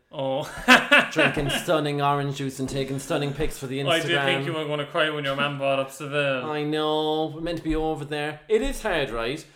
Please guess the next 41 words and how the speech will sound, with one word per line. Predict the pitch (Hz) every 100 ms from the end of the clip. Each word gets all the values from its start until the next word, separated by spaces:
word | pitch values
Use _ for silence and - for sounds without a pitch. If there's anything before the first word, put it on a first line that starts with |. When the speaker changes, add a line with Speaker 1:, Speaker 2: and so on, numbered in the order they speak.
| _
Speaker 2:
But | 180
I | 180
think | 175 220 208
ultimately | 214 196 196 156 135 127
as | 123 127
well, | 147 120 107 107 _ _ _
you, | 165 - _ _
first | - 214 220
of |
all, | 226 214
it's | 202
your | 196
wedding. | 208 151
You're | 123
gonna | 123 117
have | 127 120
a |
scream. | 120 - - 131 123
Speaker 1:
Oh, | 185 202 196
yeah. | 202 190 113 - - _ _ -
Speaker 2:
Right? | 135 151 -
And | 214
also, | 247 262 262 220 208 196 196 - _ _ _ _ _ _ _ -
sometimes | - 247 254 226
I | 226
think | 214 208
I'd | 180
like | 180 175
a |
huge | 156 196
wedding, | 165 180 180 180 - -
and | 170
then | 208 202
other | 214 214
times | 214 190 165
I | 160
think, | 160 151 147 -
do | 156
I | 170 165
want | 180 190 185 170 - - _ _ _ _ -
randomers | 147 185 180 147 147 143 143 - -